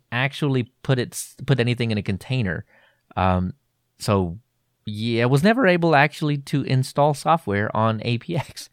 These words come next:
uh, using A P X. So when they iron it out, uh, I think it's an absolutely fantastic idea. And, uh, yeah, that, that might be the only thing that could,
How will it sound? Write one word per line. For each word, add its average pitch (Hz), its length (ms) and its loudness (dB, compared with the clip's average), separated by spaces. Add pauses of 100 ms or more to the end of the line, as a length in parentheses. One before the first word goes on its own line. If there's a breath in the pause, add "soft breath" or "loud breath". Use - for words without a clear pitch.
(360 loud breath)
uh, 107 160 6
using 143 320 6
A 117 120 2
P 123 200 -2
X. 95 240 -2
So 104 380 4 (460)
when 208 540 4
they 208 160 4
iron 160 380 4
it 110 120 2
out, 131 320 2 (460)
uh, 104 360 4
I 110 80 4
think 156 160 2
it's 120 100 -2
an 95 140 -2 (460)
absolutely 113 1000 0
fantastic 104 760 -4
idea. 92 500 -6 (440)
And, 95 380 0
uh, 95 360 0
yeah, 95 400 -2
that, 107 240 0
that 127 260 2
might 147 360 2
be 175 140 2
the 147 180 2
only 196 300 4
thing 131 340 2
that 110 240 4
could, 107 440 0